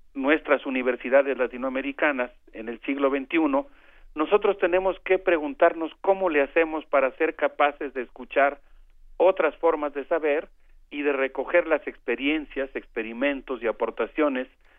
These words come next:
exitosos en los que los pueblos originarios han puesto en práctica, pues ahora sí que literalmente, otros mundos posibles,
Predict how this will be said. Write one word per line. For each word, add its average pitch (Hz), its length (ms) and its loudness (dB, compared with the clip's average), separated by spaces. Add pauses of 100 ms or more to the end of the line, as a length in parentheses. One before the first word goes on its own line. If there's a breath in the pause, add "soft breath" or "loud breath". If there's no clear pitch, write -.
(260)
exitosos 156 760 2 (440)
en 147 140 -2
los 143 160 2
que 151 100 0
los 143 160 2
pueblos 175 400 2 (160)
originarios 151 720 -2
han 151 140 0
puesto 160 300 -2
en 139 80 -8
práctica, 147 640 2 (720)
pues 120 200 -8
ahora 127 260 2
sí 139 100 -10
que 131 140 -4
literalmente, 123 800 0
otros 131 320 -2
mundos 135 400 -4
posibles, 123 580 -4